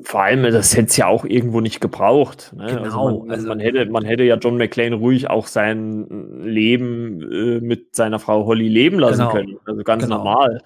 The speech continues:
Speaker 1: ne? Also es muss
Speaker 2: Ja,
Speaker 1: ja
Speaker 2: oder
Speaker 1: nicht
Speaker 2: Holly
Speaker 1: immer sein,
Speaker 2: habe-,
Speaker 1: dass
Speaker 2: arbeitet halt einfach nach wie vor in L A und ich bin in New York und wir treffen uns alle zwei Wochen und <laughs> lassen uns in den Lenden krachen, in Anführungsstrichen. Also,
Speaker 1: Ja.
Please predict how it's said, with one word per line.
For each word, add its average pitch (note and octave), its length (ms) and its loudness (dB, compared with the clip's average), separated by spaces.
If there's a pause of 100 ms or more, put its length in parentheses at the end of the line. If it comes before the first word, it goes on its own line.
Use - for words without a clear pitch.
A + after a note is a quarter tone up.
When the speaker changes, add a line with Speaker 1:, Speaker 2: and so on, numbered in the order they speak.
(240)
Speaker 1:
ne? A#2+ 220 0
Also A2 280 0
es G#2+ 200 -2
muss B2 140 -2
Speaker 2:
Ja, C3+ 60 4
Speaker 1:
ja B2 60 4
Speaker 2:
oder A#2+ 120 4
Speaker 1:
nicht A#2+ 60 4
Speaker 2:
Holly C#3+ 120 4
Speaker 1:
immer C3+ 80 4
sein, B2+ 100 4
Speaker 2:
habe-, B2 140 0
Speaker 1:
dass - 80 -2
Speaker 2:
arbeitet C#3+ 440 -2
halt C3 120 -8
einfach B2+ 280 -6
nach A#2+ 220 -2
wie B2+ 80 -2
vor B2 200 -2
in A#2 80 -6
L G2 200 -8
A C3 280 -2
und C#3 80 -2
ich B2 120 -4
bin C3 120 -4
in B2 140 -4
New A2+ 100 0
York A2 420 0
und C3 160 -8
wir B2+ 140 0
treffen D#3+ 280 -2
uns C3 120 -4
alle G#2+ 180 -6
zwei A2 280 -2
Wochen A#2 280 -4
und A2+ 300 -6 (960)
<laughs> B4 400 -4
lassen A#2+ 400 0
uns C#3 140 -2
in C3+ 140 -4
den B2 120 0
Lenden B2 280 -2
krachen, C#3 380 0
in G2 120 -6
Anführungsstrichen. C3 720 -4
Also, B2+ 180 0
Speaker 1:
Ja. C3 120 0